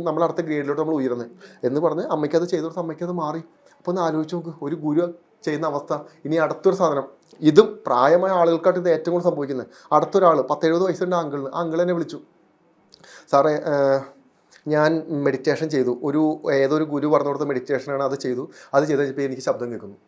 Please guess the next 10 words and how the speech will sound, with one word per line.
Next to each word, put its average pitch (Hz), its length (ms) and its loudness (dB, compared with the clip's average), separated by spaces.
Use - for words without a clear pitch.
"എന്ത് 131 160 -4
ശബ്ദം?" 127 360 -8
"മണിയുടെ 113 220 -8
ശബ്ദം." 107 260 -12
"ശരി." - 220 -2
പിറ്റേ 180 140 0
ദിവസം 190 280 6
കേട്ടു 127 300 -4
മണിയുടെ 123 240 -4
ശബ്ദം, 113 280 -6